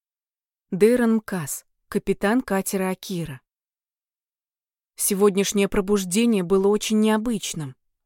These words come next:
Я одновременно чувствовал себя побитым и, как ни странно, счастливым. Как такое возможно?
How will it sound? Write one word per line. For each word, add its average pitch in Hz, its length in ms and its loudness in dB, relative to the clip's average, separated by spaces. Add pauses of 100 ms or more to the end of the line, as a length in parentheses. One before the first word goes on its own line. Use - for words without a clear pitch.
(300)
Я 196 180 2
одновременно 214 680 2
чувствовал 196 520 -4
себя 190 320 -2
побитым 185 640 -2 (160)
и, 202 100 -2
как - 280 -6
ни 208 120 4
странно, 233 420 0
счастливым. 226 760 -2 (640)
Как - 260 0
такое 208 320 4
возможно? 202 680 2